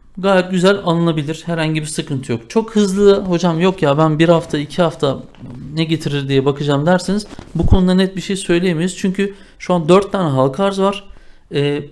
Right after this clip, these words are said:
seçimden önce halka arzlarda böyle bir durgunluk oldu biliyorsunuz. Ee, hatta tavan tavan serileri olmadı.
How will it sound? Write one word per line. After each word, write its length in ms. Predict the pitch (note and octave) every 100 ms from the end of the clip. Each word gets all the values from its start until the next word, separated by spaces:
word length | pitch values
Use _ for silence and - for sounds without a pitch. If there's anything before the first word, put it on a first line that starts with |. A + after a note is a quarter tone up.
| -
seçimden 460 | - C#3+ C#3 F#3+ G3+
önce 200 | G3 F#3
halka 280 | E3+ E3+ F#3
arzlarda 440 | E3+ E3 E3 D3+
böyle 200 | D3 D3+
bir 140 | C#3+ C3+
durgunluk 440 | C3+ C#3+ F3 G3
oldu 260 | G3 F#3 F3+
biliyorsunuz. 640 | G3 F#3+ F#3+ F#3+ F#3+ - - D3
Ee, 360 | D3 D3+ D3+ D#3
hatta 400 | D3+ - D#3+ D#3 - - -
tavan 300 | - C#3 D#3
tavan 220 | D3 D3+
serileri 720 | C#3+ C#3+ C#3 C#3 C3+ A#2+ A#2+ -
olmadı. 580 | B2+ D#3+ F3 E3 F#3